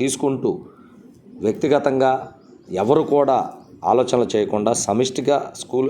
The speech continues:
అభివృద్ధి పదంలో ముందుకెళ్ళడానికి ప్రతి ఒక్కరూ సహకరిస్తున్నారు. దీనికోసం ఒక కమిటీని కూడా ఏర్పాటు చేయడం జరిగింది. ఆ కమిటీలో నేను కూడా భాగస్వామిని అయినందుకు మనస్ఫూర్తిగా ధన్యవాదాలు తెలుపుకున్నాను మా యొక్క పూర్వ విద్యార్థులందరికీ. ఏది ఏమైనప్పటికీ, ఎక్కడైతే మనం చదువుకున్నామో,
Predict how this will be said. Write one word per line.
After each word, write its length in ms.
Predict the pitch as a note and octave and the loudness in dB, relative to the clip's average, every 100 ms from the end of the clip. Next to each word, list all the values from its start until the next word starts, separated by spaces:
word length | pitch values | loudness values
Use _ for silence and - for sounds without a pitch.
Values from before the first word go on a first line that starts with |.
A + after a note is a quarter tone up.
| - | 0
అభివృద్ధి 320 | G2+ A2+ A#2 | 0 0 0
పదంలో 340 | - A2 G#2+ G2+ | 0 2 2 2
ముందుకెళ్ళడానికి 680 | G2 G#2 G#2 G2 G2 F#2+ | 0 0 0 0 0 -2
ప్రతి 360 | F2+ F2 F#2+ C#3 | -4 -6 -2 0
ఒక్కరూ 300 | A#2+ C3+ C3+ | 0 0 0
సహకరిస్తున్నారు. 760 | A#2 A2 A2+ A2 A#2 A#2+ C#3+ - - - - - - - - - | 0 -2 -2 -6 -2 0 0 -2 -10 -20 -20 -20 -20 -20 -12 -2
దీనికోసం 440 | B2 B2 C#3 C#3 | 0 4 4 4
ఒక 160 | C3 A2 | 2 2
కమిటీని 420 | A2 A2 A#2 B2 | 2 2 2 2
కూడా 160 | B2 A2+ | 2 2
ఏర్పాటు 280 | G2 A2+ A2+ | 2 0 0
చేయడం 240 | A2 A2 | -2 0
జరిగింది. 300 | G#2+ G#2 A2+ | 0 0 0
ఆ 80 | B2 | -2
కమిటీలో 520 | D#2+ G#2+ C3 C#3+ C#3 | 0 0 2 2 2
నేను 380 | A2+ G2+ B2+ D#3 | 2 2 2 2
కూడా 280 | D3+ D3 C#3 | 2 2 2
భాగస్వామిని 760 | F#2+ G2+ A#2 A#2+ A#2 A2 A2 G2+ | 2 2 2 0 0 0 2 2
అయినందుకు 580 | G2+ G2+ G2+ G#2+ F#2+ - - - - - | 0 0 -2 -2 -4 -6 -20 -20 -18 -4
మనస్ఫూర్తిగా 600 | F#2+ A#2 - C3 C3 C3 A#2 - - - - - - | -2 0 0 -2 2 2 2 -2 -16 -20 -20 -20 -6
ధన్యవాదాలు 440 | G2 A2+ A#2+ A#2 G#2+ | 0 4 4 4 2
తెలుపుకున్నాను 600 | G#2+ G2+ A2 G#2+ G#2+ A#2 | 0 0 -2 0 2 2
మా 160 | A2 | 2
యొక్క 180 | G2+ - | 2 0
పూర్వ 280 | G2 A2 A2 | -2 2 2
విద్యార్థులందరికీ. 840 | G#2 F#2+ G#2 F2+ G2 G2+ F#2+ C3+ - - - - | 2 0 0 0 0 0 -4 -6 -10 -16 -14 -2
ఏది 240 | A2 A#2+ | 2 2
ఏమైనప్పటికీ, 720 | A#2+ B2+ B2+ B2 B2+ - C3 - | 2 2 -2 -2 -2 -2 -6 -4
ఎక్కడైతే 520 | F#3 F#3 C3 C3 C3+ | -4 0 0 0 2
మనం 200 | B2+ A2+ | 2 0
చదువుకున్నామో, 720 | G#2 G2+ G#2+ A2+ A2 G#2+ G#2 | -2 -2 -2 -2 0 2 0